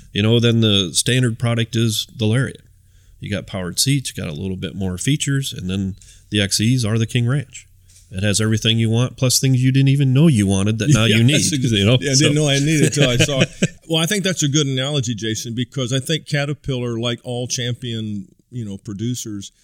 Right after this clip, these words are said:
Speaker 2: they do try to find what those levels of acceptance are and what's the necessary need. I know this is more of a sales question, so I don't wanna, I don't wanna, I don't wanna put too much value on this, I guess. But at the same time, our Caterpillar people, are they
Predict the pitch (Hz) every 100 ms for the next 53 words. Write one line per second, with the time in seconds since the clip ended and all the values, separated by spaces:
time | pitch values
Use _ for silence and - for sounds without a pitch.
0 | _ - 120 139 143 139 127 113 - 120
1 | 120 110 117 - 110 107 120 113 110 107
2 | 95 - 127 117 113 104 113 107 104 104
3 | 110 - 98 101 104 - 101 113 104 104
4 | 107 104 - - _ 143 165 160 143 127
5 | 127 117 95 - 113 107 - 98 - 95
6 | 117 110 107 98 - 107 101 98 87 -
7 | 107 101 101 - 101 - 107 98 98 98
8 | 98 95 92 - 92 101 98 - 98 95
9 | _ - _ - - 117 117 113 156 165
10 | - 123 113 113 _ _ - 151 - 180
11 | 175 160 143 120 107 135 127 123 107 110
12 | 135 196 185